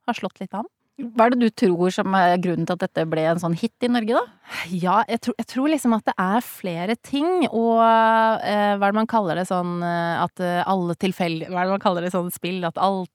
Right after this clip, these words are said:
Speaker 1: alt lå til rette for
Speaker 2: Alt skjer til, for en grunn og sånn?
Speaker 1: <laughs> Ja, eller at, <laughs> ja,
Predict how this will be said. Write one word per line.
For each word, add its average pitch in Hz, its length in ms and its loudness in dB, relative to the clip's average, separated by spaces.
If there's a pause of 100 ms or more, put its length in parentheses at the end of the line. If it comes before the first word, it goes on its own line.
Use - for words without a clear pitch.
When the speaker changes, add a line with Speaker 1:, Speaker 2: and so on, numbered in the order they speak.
Speaker 1:
alt 190 240 -2
lå 208 220 2
til 220 100 -2
rette 214 340 -2
for 202 140 2
Speaker 2:
Alt 196 440 4
skjer 190 260 6
til, 196 200 4
for 202 140 4
en 190 100 6
grunn 175 300 2
og 190 60 2
sånn? 269 180 0
Speaker 1:
<laughs> - 80 -18
Ja, 254 320 6 (260)
eller 277 260 4
at, 277 100 4
<laughs> - 960 -4
ja, 220 160 0